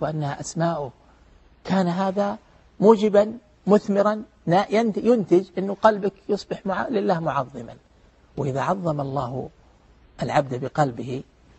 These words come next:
انقاد لأمره واتبع شرعه ولم يخرج عما أمره به ولم ينتهك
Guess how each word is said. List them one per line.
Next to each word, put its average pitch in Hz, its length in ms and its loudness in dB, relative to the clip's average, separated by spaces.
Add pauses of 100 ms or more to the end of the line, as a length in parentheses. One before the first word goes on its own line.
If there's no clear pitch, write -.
(260)
انقاد 196 460 0
لأمره 156 720 -4 (720)
واتبع 180 1200 2
شرعه 123 520 -4 (720)
ولم 208 500 6 (320)
يخرج 175 520 2
عما 147 500 0
أمره 151 720 -2
به 151 140 0 (420)
ولم 233 300 8
ينتهك 202 720 2